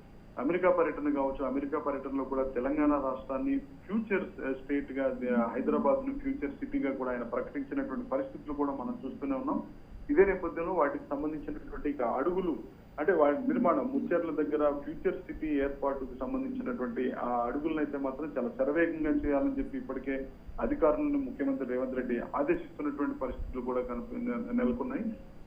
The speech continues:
అయితే మొత్తంగా కొంత ఒక చిన్నపాటి సమస్య ఇక్కడ ఉండేటువంటి విధంగా, అంటే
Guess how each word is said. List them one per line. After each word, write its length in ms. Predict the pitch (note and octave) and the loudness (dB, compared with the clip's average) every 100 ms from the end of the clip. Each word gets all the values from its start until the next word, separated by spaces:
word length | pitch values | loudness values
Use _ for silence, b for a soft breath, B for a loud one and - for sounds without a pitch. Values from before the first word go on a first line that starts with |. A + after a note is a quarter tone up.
| - D#3+ | -4 2
అయితే 140 | - | 2
మొత్తంగా 400 | A#3+ C3+ G#3+ A#3+ | 2 0 -2 -2
కొంత 280 | B3 E3 D#3+ | -2 -2 4
ఒక 340 | D3+ - D#3+ | 4 4 2
చిన్నపాటి 640 | - - E3+ G3+ G3+ F3+ E3 - | 0 -2 -2 2 2 2 -2 -4
సమస్య 380 | D3 D#3+ - E3 | -2 -2 -2 -2
ఇక్కడ 200 | C#3+ C#3+ C#3 C3 B2 | 0 0 0 0 -2
ఉండేటువంటి 400 | C3 C#3+ C3+ C3+ | -2 -2 0 0
విధంగా, 300 | C3 C3 C3+ B2 | 0 0 0 2
అంటే 140 | D#3+ | 0